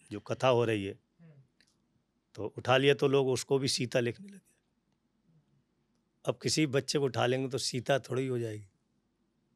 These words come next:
ये तो लोग खामोखा बवंडर वाले लोग हैं, उनके घर में बच्चे नहीं हैं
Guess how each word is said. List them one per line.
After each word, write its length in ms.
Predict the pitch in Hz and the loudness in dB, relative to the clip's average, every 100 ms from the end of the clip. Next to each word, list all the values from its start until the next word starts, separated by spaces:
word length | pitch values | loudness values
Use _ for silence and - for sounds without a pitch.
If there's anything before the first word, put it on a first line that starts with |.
| _ _ _ _ _ _ _ _ _ _ _ _ _ _ _ _ _ 135 | _ _ _ _ _ _ _ _ _ _ _ _ _ _ _ _ _ -2
ये 100 | 143 | -2
तो 140 | 165 | 0
लोग 340 | 139 151 151 - _ _ _ _ _ _ - | 4 4 2 -4 _ _ _ _ _ _ -2
खामोखा 400 | 127 143 127 143 | 0 0 0 0
बवंडर 420 | 131 135 135 143 | 0 -2 0 2
वाले 280 | 139 135 127 | 2 2 0
लोग 280 | 120 104 | -2 -6
हैं, 120 | 104 - _ _ _ _ _ _ _ _ _ _ _ _ _ - | -10 -18 _ _ _ _ _ _ _ _ _ _ _ _ _ -6
उनके 260 | 135 143 | -2 0
घर 160 | 117 120 | 0 0
में 160 | 139 127 | -2 -2
बच्चे 320 | 127 - 151 | -4 0 0
नहीं 240 | 135 120 | 2 -2
हैं 180 | 104 | -6